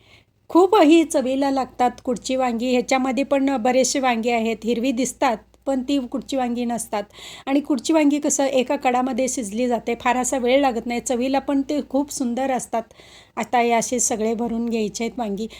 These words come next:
मग चपातीबरोबर, भाकरीबरोबर खायला खूप भन्नाट लागते. प्रवासामध्ये न्यायला तर वांग्याची भाजी, सुक्कं भरलं वांगं खूप भन्नाट लागतं. आता हे असेच भरून घ्यायचे आणि आता मोठा चमचाभर तेल घालून घेऊ कढईमध्ये. जिरं, मोहरी,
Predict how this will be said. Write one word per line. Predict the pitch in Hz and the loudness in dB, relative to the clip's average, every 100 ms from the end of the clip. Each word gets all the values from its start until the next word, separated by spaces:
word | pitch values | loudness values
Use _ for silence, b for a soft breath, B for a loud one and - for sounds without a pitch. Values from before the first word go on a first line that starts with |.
| B | B
मग | 233 | -4
चपातीबरोबर, | - 233 226 233 214 214 214 214 | -2 2 2 0 0 0 0 0
भाकरीबरोबर | 214 214 240 240 220 214 | -2 -4 -2 -2 -2 -2
खायला | 226 254 277 | -2 -2 -2
खूप | 233 285 254 | 0 0 -2
भन्नाट | 214 233 240 | -2 -2 -2
लागते. | 240 - 247 | -4 -2 -4
प्रवासामध्ये | 247 220 226 247 247 233 240 | 0 2 2 0 -4 -2 -2
न्यायला | 233 220 233 | -2 -2 -2
तर | 233 254 | -2 -2
वांग्याची | 233 208 220 254 | -2 -2 -4 -4
भाजी, | 233 233 233 B B B | -4 -4 -6 B B B
सुक्कं | - - - 254 | -10 -4 2 4
भरलं | 226 214 226 | 2 0 0
वांगं | 254 233 247 254 | 0 0 -2 -2
खूप | 247 240 | -2 0
भन्नाट | 226 220 240 254 | 0 2 0 0
लागतं. | 269 247 - 233 269 b b b b _ - | -2 -2 -4 -6 -6 b b b b _ -14
आता | 202 233 | -8 -2
हे | 240 247 | 2 2
असेच | 233 262 233 | 2 0 -2
भरून | 233 233 240 | -4 -4 -2
घ्यायचे | 240 233 269 | 0 0 -2
आणि | 269 247 | -2 -2
आता | 220 233 233 | 0 0 0
मोठा | 233 220 240 | -4 -4 -4
चमचाभर | 240 214 226 233 | -2 -2 -2 -4
तेल | 240 240 247 269 | -2 0 0 2
घालून | 262 240 240 | 0 0 -2
घेऊ | 240 226 | -2 -2
कढईमध्ये. | 226 220 233 226 302 - _ _ _ _ _ _ _ _ _ B B B 226 | -2 0 -2 -2 -4 -6 _ _ _ _ _ _ _ _ _ B B B 0
जिरं, | 233 220 247 | 2 4 2
मोहरी, | 240 233 | 2 0